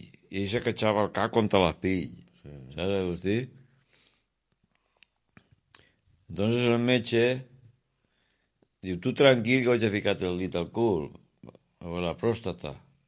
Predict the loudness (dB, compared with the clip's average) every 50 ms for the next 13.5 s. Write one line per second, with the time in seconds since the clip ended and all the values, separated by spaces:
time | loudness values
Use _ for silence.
0 | _ _ _ _ _ _ _ _ _ _ _ -18 -16 -16 -16 -16 -18 -20 _ _
1 | _ _ _ _ _ _ _ -14 -6 -4 -2 0 0 0 0 0 2 4 4 6
2 | 6 4 2 0 -4 -12 -20 -20 _ _ _ _ _ _ _ _ _ _ _ _
3 | _ _ _ _ _ _ _ -2 2 2 2 2 -2 -6 -6 -6 -10 -16 _ _
4 | _ _ _ _ _ _ _ _ _ _ _ _ _ _ _ _ _ _ _ _
5 | _ _ -4 -4 -4 -4 0 2 4 4 4 4 4 4 2 2 2 2 0 -2
6 | -4 -6 -14 -18 -20 _ _ _ _ _ _ _ _ _ _ _ _ _ _ _
7 | _ _ _ _ _ _ _ _ _ -4 -2 0 0 0 0 -2 -4 -4 -6 -6
8 | -8 -10 -14 -16 -20 -20 -20 -20 -20 -20 -20 _ _ _ -8 -8 -2 0 0 2
9 | 2 0 -2 0 0 0 0 0 -4 -2 -4 -4 -4 -4 -4 -6 -6 -4 -2 0
10 | 0 2 2 2 2 4 4 4 4 4 2 0 -4 -6 -6 -2 -2 -2 -2 -2
11 | -4 -4 -4 -4 -6 -8 -12 -20 -20 _ _ _ _ _ _ _ _ _ _ _
12 | _ _ _ _ -12 -10 -8 -6 -6 -6 -6 -4 -4 -4 -6 -4 -2 -2 -2 -2
13 | -2 -6 -8 -8 -6 -6 -8 -10 -14 -20